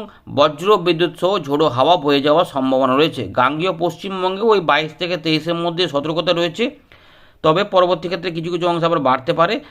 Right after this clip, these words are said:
সেগুলো পরবর্তী ক্ষেত্রে জানাবে আবহাওয়া দপ্তর। আপার-, আপাতত কিন্তু, আহ, বজ্র বিদ্যুৎ সহ এখানে শিলা বৃষ্টিপাত, ঝোড়ো হাওয়া এবং জোরালো ঝোড়ো হাওয়া বয়ে যাওয়ার সম্ভাবনা রয়েছে কোথাও কোথাও। সব জায়গাতে একই রকম হবে না, দু এক জায়গাতে হতে পারে এগুলো।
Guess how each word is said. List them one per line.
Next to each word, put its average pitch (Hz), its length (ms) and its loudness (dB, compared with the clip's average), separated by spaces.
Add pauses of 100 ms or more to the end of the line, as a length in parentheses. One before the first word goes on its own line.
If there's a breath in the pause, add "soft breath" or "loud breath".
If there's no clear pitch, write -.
(160 loud breath)
সেগুলো 156 320 -2
পরবর্তী 156 360 0
ক্ষেত্রে 165 220 -4
জানাবে 143 400 2
আবহাওয়া 160 280 4
দপ্তর। 185 200 -2
আপার-, 170 380 2
আপাতত 170 300 -4
কিন্তু, 175 400 -4
আহ, - 440 -4
বজ্র 151 440 2
বিদ্যুৎ 170 440 -4
সহ 185 140 2 (440 loud breath)
এখানে 147 240 -2
শিলা 160 320 0
বৃষ্টিপাত, 175 640 0
ঝোড়ো 151 220 -2
হাওয়া 156 280 2
এবং 165 220 2 (480 loud breath)
জোরালো 170 380 4
ঝোড়ো 151 260 0 (260)
হাওয়া 143 300 4 (320)
বয়ে 143 220 2
যাওয়ার 160 240 4
সম্ভাবনা 147 480 -2
রয়েছে 180 280 0
কোথাও 151 300 0
কোথাও। 156 260 -2
সব 151 280 0
জায়গাতে 180 300 0
একই 175 200 0
রকম 175 260 0
হবে 147 180 2
না, 196 120 -4
দু 190 120 -6
এক 175 160 4
জায়গাতে 156 280 0
হতে 143 200 -4
পারে 151 140 2
এগুলো। 151 200 0